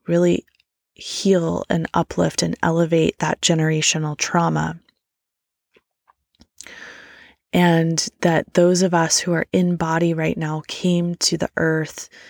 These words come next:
in this wave of people to do that particular work.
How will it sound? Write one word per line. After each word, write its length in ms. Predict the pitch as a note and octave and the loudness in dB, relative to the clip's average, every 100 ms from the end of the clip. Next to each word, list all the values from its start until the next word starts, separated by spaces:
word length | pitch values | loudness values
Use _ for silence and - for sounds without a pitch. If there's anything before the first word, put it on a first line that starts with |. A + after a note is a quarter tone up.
| - _ _ _ | -20 _ _ _
in 220 | F#3 F3 | 2 4
this 280 | F3 F3 - | 4 2 -2
wave 640 | E3+ E3 E3+ E3 E3 D#3+ - - | -4 0 2 4 2 0 -4 -4
of 280 | E3 D#3 - | -2 -2 -6
people 580 | - E3+ D#3+ D3+ D3+ D3+ | -2 -2 -2 -4 -6 -4
to 160 | - F3 | -2 -2
do 480 | D#3 - F3 F3 E3 | -2 2 4 4 4
that 240 | D#3+ E3+ | 0 -2
particular 840 | - F3+ - - F3 - D#3+ D#3 | -4 -4 -2 -2 -2 -2 0 -2
work. 580 | D3+ D#3+ F3+ D#3+ - - | -4 0 2 2 -2 -16